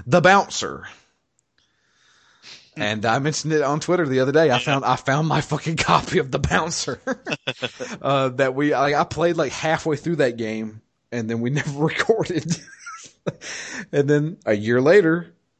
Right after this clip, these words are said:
Speaker 1: we, we said, "All right, we're gonna do Phoenix Down," and then we started Phoenix Down. So we had the, so Phoenix Down was in the works about a year before we actually did it. <laughs> So that was, uh, Jesus.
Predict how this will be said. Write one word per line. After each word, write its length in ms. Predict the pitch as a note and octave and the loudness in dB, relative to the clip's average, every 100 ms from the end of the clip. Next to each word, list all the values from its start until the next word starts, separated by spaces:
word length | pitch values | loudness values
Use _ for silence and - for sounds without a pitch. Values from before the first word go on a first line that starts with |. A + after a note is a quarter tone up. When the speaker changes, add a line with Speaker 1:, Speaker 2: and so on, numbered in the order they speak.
| _ _ - | _ _ -16
Speaker 1:
we, 320 | G#2 A2 A#2+ A#2 | -8 -6 -6 -8
we 100 | A2 | -2
said, 180 | C#3+ | 2
"All 60 | E3 | 6
right, 200 | F3+ F3+ | 6 4
we're 100 | E3 | 0
gonna 220 | E3+ F3+ | 4 4
do 480 | E3+ F3 F3 F3+ E3+ | 4 4 4 0 -4
Phoenix 340 | - F3 D#3 - | -2 -2 -2 2
Down," 480 | D3+ B2 G2+ F2+ | 4 4 2 -2
and 140 | F2+ F#2+ | -2 -2
then 80 | G2+ | -2
we 80 | |
started 280 | G2 A2 G#2+ | -2 2 2
Phoenix 260 | G#2 G#2 G2 | 2 -4 -2
Down. 340 | F#2+ D#2 E2 - _ _ _ _ _ _ _ _ _ | -4 -4 -8 -14 _ _ _ _ _ _ _ _ _
So 160 | - A2+ | 2 4
we 100 | B2+ | 4
had 320 | - G3+ G3 | 4 4 4
the, 340 | C3 A#2+ A#2+ B2+ | -2 -4 -2 2
so 140 | C#3 | 2
Phoenix 340 | - A3 C4+ | 4 4 4
Down 220 | - A3+ G3+ | 4 6 6
was 100 | F#3 | 6
in 120 | E3+ | 6
the 60 | A#2+ | 6
works 380 | C#3+ G3 D3 | 6 6 4
about 240 | C3 B2+ C#3+ | 0 2 2
a 40 | |
year 300 | A2 A#2 C#3+ | 0 2 2
before 320 | B2 - A#2+ | 2 0 0
we 160 | A2 G#2+ | 2 2
actually 340 | A2 G#2 G#2+ | 2 0 -6
did 280 | F#2+ F#2 A#2+ | -6 0 0
it. 240 | G#2+ B2 - _ _ - - - _ - | 0 -6 -10 _ _ -20 -20 -20 _ -14
<laughs> 120 | E3+ _ _ _ - - _ _ | -14 _ _ _ -20 -20 _ _
So 160 | - - | -6 -6
that 120 | B1+ | -4
was, 200 | G2 F#2 | -4 -4
uh, 280 | F#2 F2 F#2 - - _ _ _ _ _ _ _ _ _ - | -4 -4 -8 -14 -20 _ _ _ _ _ _ _ _ _ -14
Jesus. 500 | D2 F2+ C2 - | -10 -10 -10 -14